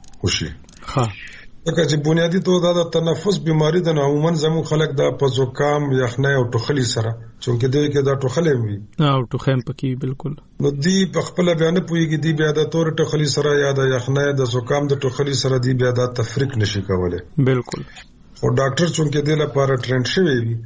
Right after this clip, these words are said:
Speaker 2: او.
Speaker 1: نو هغه بیا اندازه وکړي او د ده ټیسټ وکړي او د هغې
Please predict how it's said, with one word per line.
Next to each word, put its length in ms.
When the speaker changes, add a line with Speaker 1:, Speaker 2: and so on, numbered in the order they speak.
Speaker 2:
او. 200
Speaker 1:
نو 120
هغه 520
بیا 160
اندازه 400
وکړي 260
او 100
د 160
ده 200
ټیسټ 340
وکړي 260
او 80
د 40
هغې 200